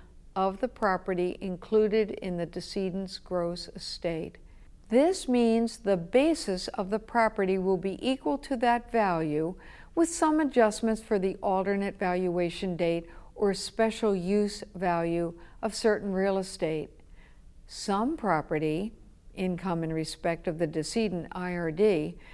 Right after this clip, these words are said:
does not get a basis step-up. Along with other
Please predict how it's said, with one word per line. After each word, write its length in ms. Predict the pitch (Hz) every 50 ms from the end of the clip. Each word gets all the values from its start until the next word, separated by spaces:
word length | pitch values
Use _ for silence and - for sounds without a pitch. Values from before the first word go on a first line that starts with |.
| - - - -
does 280 | - 220 214 - - 214
not 600 | 202 202 208 214 226 240 254 - - - - 196
get 380 | 196 220 208 180 160 - - -
a 100 | - 196
basis 460 | 180 180 185 175 170 170 - 180 175 -
step-up. 680 | - - - 180 175 170 - - 160 165 160 - - - - - - - - - - - - - -
Along 440 | 208 190 180 175 185 190 202 226 247
with 160 | 277 294 285
other 380 | - - 233 226 240 233 -